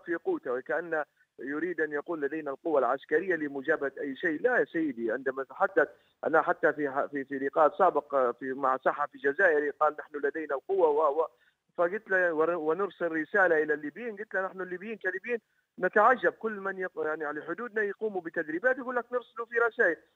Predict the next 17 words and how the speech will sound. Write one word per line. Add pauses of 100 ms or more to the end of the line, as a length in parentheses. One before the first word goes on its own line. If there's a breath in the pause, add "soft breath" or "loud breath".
(220)
لا،
نحن
قادرون
على
الدفاع
عن
أنفسنا،
لدينا
قواتنا
المسلحة، (240)
رغم
أن
هي
يعني
ما
هيش
بالقوة،